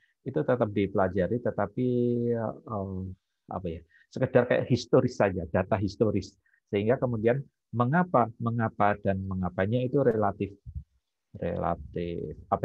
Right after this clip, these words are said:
itu namanya, eh, pembuktian empirisnya itu susah.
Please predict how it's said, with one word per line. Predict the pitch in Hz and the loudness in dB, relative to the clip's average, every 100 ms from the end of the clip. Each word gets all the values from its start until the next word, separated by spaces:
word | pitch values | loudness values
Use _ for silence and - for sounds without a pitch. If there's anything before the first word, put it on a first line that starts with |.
| 104 | 0
itu | 127 123 | 0 -2
namanya, | 95 95 95 104 113 _ _ _ - - _ - | -2 -2 -2 -4 -6 _ _ _ -16 -16 _ -4
eh, | 95 95 - | -2 -2 -2
pembuktian | 113 113 113 - 165 151 | 0 0 -2 0 0 0
empirisnya | 123 120 113 113 120 | -4 0 0 0 -4
itu | 123 | -6
susah. | 123 - - | -6 -6 -8